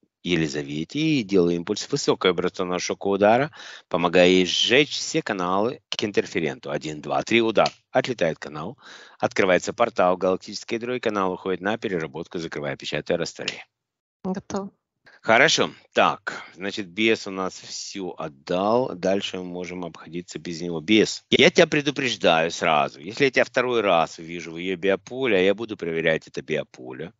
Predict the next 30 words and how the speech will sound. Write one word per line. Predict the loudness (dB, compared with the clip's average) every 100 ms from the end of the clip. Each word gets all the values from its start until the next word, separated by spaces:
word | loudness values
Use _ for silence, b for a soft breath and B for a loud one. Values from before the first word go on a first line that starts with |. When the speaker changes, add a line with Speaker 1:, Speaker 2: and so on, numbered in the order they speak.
| _ _ _ _
Speaker 1:
ты | -6
уйдёшь | -4 0 0
только | 0 0 2
в |
одно | 0 0
место, | -4 -6 -8 -20 -20 _
в | 4
галактическое | 4 4 -4 -10 -4 -2
ядро. | -2 -4 -12 -16 _ _ _
Это | 0 4 4 2 _ _
вполне | -20 0 4 4 4 2 2 -2 _ _ _ -16
серьёзное | -6 0 2 2 -2 -4 -2 -2 -2
предупреждение. | -8 -10 -10 -10 -12 -12 -14 -14 -20 _
Ты | 0
это | 2 4
понимаешь? | 2 0 0 -4 -8 -16 _ _ _
Speaker 2:
Да. | -6 -4 -4 -8 -14 _ _ _ _
Speaker 1:
Хорошо. | -12 -6 -6 -8 _ _ _ _ _ _ _ _ _ _ _
Или | -8
уточни, | -8 -4 -4 -2 -4
когда | 0 0
ты | 0
вернёшься | -2 -4 -4 -8 -10
в |
свой | -8 -6
мир, | -4 -4
что | -6 -8 -10
случилось | -8 -8 -2 -2 -2 B B B B B B B
с | -4 2
Вельзевулом | 4 4 0 -6 -8 -10 -14